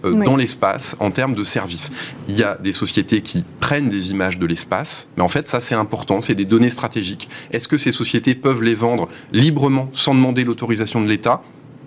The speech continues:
Speaker 1: Pas sûr, et donc c'est ce sur quoi
Speaker 2: Il
Speaker 1: on
Speaker 2: faut en
Speaker 1: travaille.
Speaker 2: débattre. Il faut créer le débat et, et, et, et,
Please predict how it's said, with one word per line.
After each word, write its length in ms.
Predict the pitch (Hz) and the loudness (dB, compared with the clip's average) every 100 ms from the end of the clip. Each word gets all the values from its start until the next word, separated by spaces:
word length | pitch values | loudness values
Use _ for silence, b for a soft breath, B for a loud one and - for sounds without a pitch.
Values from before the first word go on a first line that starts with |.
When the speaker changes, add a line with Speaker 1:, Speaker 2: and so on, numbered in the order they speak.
| - | -4
Speaker 1:
Pas 80 | 170 | -4
sûr, 340 | - 123 170 - - | 0 2 0 -4 -4
et 60 | |
donc 140 | - 98 | -2 0
c'est 80 | 107 | 0
ce 140 | - | 2
sur 180 | 135 - | 0 -2
quoi 100 | - | -2
Speaker 2:
Il 40 | 101 | 0
Speaker 1:
on 20 | |
Speaker 2:
faut 100 | 277 | 4
en 40 | |
Speaker 1:
travaille. 140 | 262 220 | 6 4
Speaker 2:
débattre. 280 | 190 180 - - - | 2 -4 -10 -4 0
Il 60 | |
faut 180 | 226 349 | 4 2
créer 260 | - 277 269 | 4 4 6
le 80 | |
débat 460 | 233 214 240 311 294 | 6 6 4 4 4
et, 40 | 226 | 4
et, 300 | - 226 226 220 - | 6 6 6 4 4
et, 40 | |
et, 60 | 208 | 4